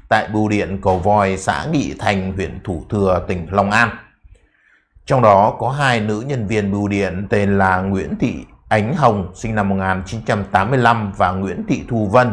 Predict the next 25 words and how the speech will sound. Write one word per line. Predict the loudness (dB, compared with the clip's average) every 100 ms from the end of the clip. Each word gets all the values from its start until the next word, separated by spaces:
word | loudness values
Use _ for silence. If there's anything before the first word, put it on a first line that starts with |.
| -4
sinh | -10 -6
năm | -4
một | -4
nghìn | -4 -4 -6
chín | -8 -8
trăm | -4 -4 0
tám | 0
mươi | 2
bảy, | 2 2 2 -4
bị | -6 -6
hạ | -6 -6
sát. | -2 -2 -2 -10 _ _ _ _ -20 -20 _ _ _ _
Các | 0
cơ | 6
quan | 6 4
chức | -2 -2
năng | -2 0
Công | 0 0
an | 0 -2
Việt | -2
Nam | 0 0 2
đã | 0
bắt | 0 0
đầu | 2 2 0
kết | -4